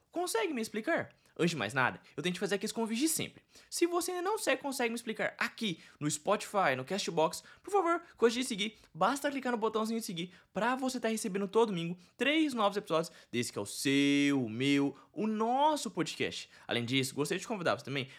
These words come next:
a tá seguindo nosso Instagram. Segue no nosso canal, é o arroba Consegue Me Explicar. Claro, se tiver interesse, não deixe de compartilhar com todos os amigos e também de avaliar no Spotify.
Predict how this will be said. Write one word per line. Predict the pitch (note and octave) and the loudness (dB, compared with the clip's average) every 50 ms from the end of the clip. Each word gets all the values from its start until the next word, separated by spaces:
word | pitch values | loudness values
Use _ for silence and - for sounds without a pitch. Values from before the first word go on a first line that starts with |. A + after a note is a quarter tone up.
| - - | -12 -6
a | F3 | -4
tá | G#3 | -4
seguindo | G#3 - G#3 A3 | -4 -4 -4 -2
nosso | A3 A3+ A3+ | -2 -2 -2
Instagram. | - C#4 C4 A3 F#3+ F#3+ G3 - - - | -2 -2 -2 -2 -2 -4 -6 -10 -16 -20
Segue | - - C#4 C#4+ G4+ | -4 0 2 2 2
no | G4 F4 | 2 0
nosso | E3+ D#3 - | -2 -2 -2
canal, | - B2+ C3+ D3+ C3 - - - - | -2 0 2 2 2 2 0 -4 -6
é | - E3+ | -2 2
o | F#3+ A3 | 2 2
arroba | A#3 A#3+ G#3 F#3+ G#3+ G3+ G3 F3 G3+ G#3+ G#3+ - - _ _ | 2 2 2 6 8 8 8 8 6 4 2 0 -8 _ _
Consegue | - B3 B3 A#3+ - D3+ C3 | -4 -4 -2 -2 0 -2 -2
Me | C#3 D3 | -2 -4
Explicar. | E3+ - F#3+ - B2 E2 - - - | -6 -6 -4 -2 -2 -2 -2 -6 -6
Claro, | - D#3 D3+ B2+ - - - - _ | 2 6 6 6 6 4 0 -10 _
se | - - | -10 -4
tiver | D#3+ D#3+ | 0 0
interesse, | E3+ D3+ C#3+ D3 D3+ C#3+ B2+ - - - - _ | 2 2 2 2 2 0 0 -2 -8 -14 -10 _
não | D3+ F3 F#3+ | -2 0 0
deixe | A3 B3+ | 0 0
de | B3+ | 0
compartilhar | C4 A3 G3 G3 F#3 F3 C#3 | 0 0 0 0 0 0 -2
com | C3 B2 | -4 -6
todos | C3 - C3 D3 E3 G3 - | -4 0 2 4 4 2 2
os | |
amigos | A3 F#3 E3 - - - - - - | -2 -4 -4 -6 -8 -10 -12 -16 -10
e | - A3+ | -8 -2
também | - B3 A#3 A#3+ | -2 0 0 2
de | A3+ B3+ | 2 2
avaliar | A#3 A#3+ B3 A#3+ A#3 A#3 C4 | 2 4 2 4 4 2 2
no | D4+ C#4 | 2 0
Spotify. | - - G#3 F#3+ - - A#2+ F#2 | -2 -2 -2 -2 -2 -2 -2 -2